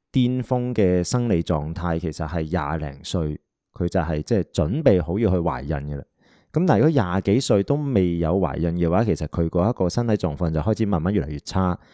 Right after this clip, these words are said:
亦都換句說話講，佢可能係冒住越嚟越高嘅風險先至可以，呃，生產下一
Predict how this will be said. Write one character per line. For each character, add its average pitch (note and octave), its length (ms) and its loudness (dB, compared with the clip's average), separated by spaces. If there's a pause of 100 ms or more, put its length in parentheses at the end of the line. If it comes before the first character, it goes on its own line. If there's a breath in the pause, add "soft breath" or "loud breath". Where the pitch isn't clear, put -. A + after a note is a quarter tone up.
(260 soft breath)
亦 D#2+ 100 -10
都 C#3+ 200 2
換 G2+ 140 0
句 F#2 100 2
說 F2 160 0
話 D#2 60 2
講， F2+ 200 0
佢 F#2 160 2
可 G2 120 2
能 G#2+ 100 2
係 D#2+ 360 -4 (120)
冒 F#2 220 2
住 F#2 100 0
越 E2+ 180 2
嚟 D2+ 40 0
越 D2+ 180 -4
高 A#2+ 120 4
嘅 A#2 200 6
風 G#2+ 200 -8
險 F2+ 280 -6
先 G#2 140 -2
至 F#2 100 0
可 D#2+ 140 -2
以， E2 320 -4 (380)
呃， D2+ 380 -10
生 A#2 280 -6
產 E2+ 200 -6
下 E2 200 -6
一 F2+ 40 -6